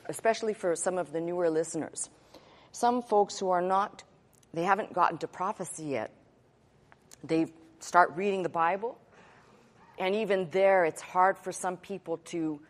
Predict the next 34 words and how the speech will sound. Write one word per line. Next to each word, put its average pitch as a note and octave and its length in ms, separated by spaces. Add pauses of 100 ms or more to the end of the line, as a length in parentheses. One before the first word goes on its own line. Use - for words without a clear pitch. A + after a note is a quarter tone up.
(200)
imagine F3 520
that E3 200
you're E3+ 200
actually E3 520
reading E3 440
history, G#3 420
'cause C#3 200
it - 180
couldn't F3 360
be D3+ 380 (400)
that - 180
all E3+ 200
of D3 120
this F#3 280
is D3 200 (140)
history. - 460
But E3 200 (560)
let A#3 80
me B3+ 100
just G#3+ 200
tell G3 160
you, D3 160 (640)
this, - 480 (300)
this G3+ 220
last F3+ 420
year, F#3 340 (800)
some G3 420
of E3 140
the F#3 80
most F#3 300
incredible F#3+ 880 (500)
pieces F#3 800 (600)
were F3+ 200
unearthed F#3 540